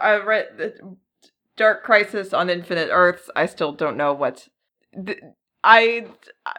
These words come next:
caught up on that and I was like, "Oh no, now there's way too much stuff happening that I don't understand what it is."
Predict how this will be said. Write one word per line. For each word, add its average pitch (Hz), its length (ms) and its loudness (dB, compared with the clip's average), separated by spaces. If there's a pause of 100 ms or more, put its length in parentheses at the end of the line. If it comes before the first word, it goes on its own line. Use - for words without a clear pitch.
caught 285 220 4
up 285 160 2
on 240 140 2
that 226 240 4
and 214 80 -6
I 202 100 0
was 190 140 -2
like, 196 260 -4
"Oh 226 320 2
no, 185 320 0
now 214 240 2
there's 190 240 -4
way 185 240 -2
too 185 220 -6
much 151 240 -6
stuff 156 260 0
happening 135 540 -6
that - 120 -10
I 147 80 0
don't 147 300 -4
understand 147 760 -2
what 170 180 0
it 233 140 -4
is." 170 480 2